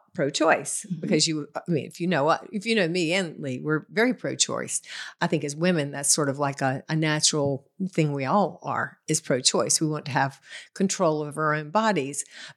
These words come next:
Speaker 1: But there is other points about wearing this choice bracelet that I don't,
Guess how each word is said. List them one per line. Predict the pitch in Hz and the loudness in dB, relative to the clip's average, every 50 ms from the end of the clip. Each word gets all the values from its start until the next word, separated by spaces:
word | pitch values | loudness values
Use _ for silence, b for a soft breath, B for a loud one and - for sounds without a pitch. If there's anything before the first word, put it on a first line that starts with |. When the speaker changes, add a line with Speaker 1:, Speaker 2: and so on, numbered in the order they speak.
| _ _ | _ _
Speaker 1:
But | 208 202 196 190 185 175 165 - - _ | -2 0 0 2 2 0 -2 -2 -6 _
there | 214 165 139 185 190 190 | -12 -2 0 2 4 4
is | 185 175 190 - | 4 2 0 0
other | - 208 220 202 | 0 2 0 0
points | - - - - - - 269 269 254 - - - | -2 -4 -14 -10 -4 0 2 2 2 2 0 -2
about | 180 160 165 165 156 - 160 | 0 2 2 2 2 0 -2
wearing | 160 175 190 202 196 185 170 160 | -2 0 2 2 2 2 0 -2
this | 147 143 - - | -4 -6 -4 -4
choice | - - - 202 214 240 254 240 - | -4 -2 0 2 2 4 2 2 0
bracelet | - 147 139 131 135 - - - 139 139 - - 156 | -2 0 0 0 0 0 0 0 -2 -2 -4 -2 -2
that | 180 180 | 2 4
I | 190 208 | 4 4
don't, | 226 - | 4 2